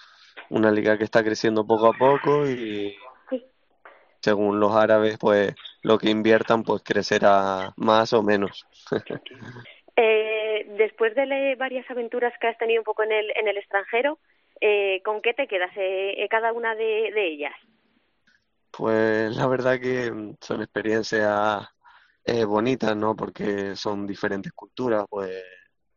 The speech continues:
Speaker 1: en Rusia, pues mira, el frío, eh, Eslovenia, ligas diferentes, aquí pues mucho calor, eh, los árabes prácticamente son los que llevan el mandato de, de todo, digamos, porque es una liga,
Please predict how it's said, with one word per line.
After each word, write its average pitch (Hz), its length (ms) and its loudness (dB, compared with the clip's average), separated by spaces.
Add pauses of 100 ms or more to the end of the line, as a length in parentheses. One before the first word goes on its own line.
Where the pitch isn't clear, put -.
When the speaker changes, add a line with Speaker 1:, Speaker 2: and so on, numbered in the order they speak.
(140)
Speaker 1:
en 101 180 -6
Rusia, 104 460 -2
pues 95 300 -6
mira, 95 420 -6
el 95 380 -12
frío, 101 640 0
eh, 95 360 -8 (160)
Eslovenia, 98 720 -4 (360)
ligas 101 220 -4
diferentes, 110 640 -2
aquí 98 680 -6 (220)
pues 101 220 -2
mucho 101 300 -2
calor, 113 600 0
eh, 95 440 -4
los 98 200 -10
árabes 95 420 -4
prácticamente 98 960 -10
son 104 260 -2
los 95 100 -4
que 101 160 -6
llevan 95 640 -4 (320)
el 196 120 -2
mandato 104 540 0
de, 95 480 -4
de 90 240 -6
todo, 107 320 0
digamos, 98 480 -2
porque 104 300 -8
es - 140 -10
una 95 200 -6
liga, 95 400 -2